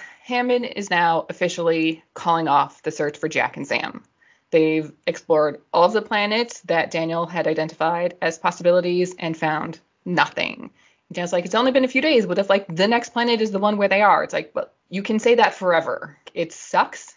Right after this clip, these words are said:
Hammond's like, "I'm sorry, but we're done. Like, we have to move on. We can't just keep doing this. This isn't helping anybody. We're not getting anywhere. Nothing's happening. So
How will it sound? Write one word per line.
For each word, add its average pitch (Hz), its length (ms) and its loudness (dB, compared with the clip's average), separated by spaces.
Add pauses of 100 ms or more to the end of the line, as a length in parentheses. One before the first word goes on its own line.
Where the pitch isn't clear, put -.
Hammond's 175 240 -8
like, 160 140 -4
"I'm 156 160 -8
sorry, 226 760 -2 (520)
but 156 220 -2
we're 165 140 -6
done. 147 440 -6 (480)
Like, 160 280 -8
we 175 120 -10
have - 280 -6
to 175 80 -8
move 165 180 -4
on. 151 300 -2
We 165 100 -6
can't 160 360 -10
just 160 240 -10
keep 143 300 -10 (540)
doing 147 440 -2
this. - 320 -6
This - 200 -8
isn't 160 280 -6
helping 165 680 0
anybody. 147 360 -2
We're 156 80 0
not 143 180 -2
getting 240 180 2
anywhere. 226 280 2
Nothing's 185 280 0
happening. 156 460 -6
So 156 680 2